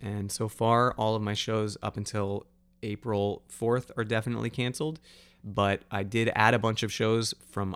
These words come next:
Optimistic Bookers in May, <laughs> and all those shows are on my website, shane rogers dot net. And, uh, go there. You can check out what I've got coming up.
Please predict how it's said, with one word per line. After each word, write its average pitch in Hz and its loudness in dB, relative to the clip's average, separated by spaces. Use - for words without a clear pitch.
Optimistic 131 0
Bookers 131 2
in 117 0
May, 101 0
<laughs> - -14
and 107 4
all 120 8
those 139 4
shows 123 2
are 113 2
on 110 4
my 104 0
website, 107 2
shane 104 0
rogers 101 -2
dot 95 -2
net. 92 -4
And, 90 -8
uh, 90 -8
go 107 0
there. 104 0
You 101 -4
can 98 -8
check 101 -6
out 98 -4
what 101 -6
I've 95 -6
got 98 -4
coming 107 -6
up. 165 -6